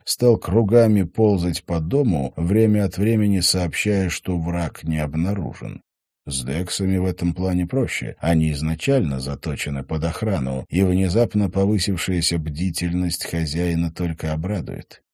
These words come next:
«Кстати, а вот и декс, шестёрка».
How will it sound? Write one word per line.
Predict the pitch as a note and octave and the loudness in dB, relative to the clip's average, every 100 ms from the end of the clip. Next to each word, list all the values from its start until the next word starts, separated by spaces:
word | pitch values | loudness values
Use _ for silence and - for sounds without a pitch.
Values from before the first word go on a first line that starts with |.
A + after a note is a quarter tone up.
| _ _ | _ _
«Кстати, | - - - - - | -12 -6 -2 -2 -2
а | E2+ | -4
вот | C#3 G#3 | -2 -2
и | |
декс, | F#3+ F#3 E3 D#3+ E3+ - - - | 0 2 2 2 -2 -10 -10 -12
шестёрка». | - D#3 D#3+ - - E3 C#3 B2 A#2 - D3 D3 | -8 -8 -8 -8 -2 4 6 6 4 4 2 2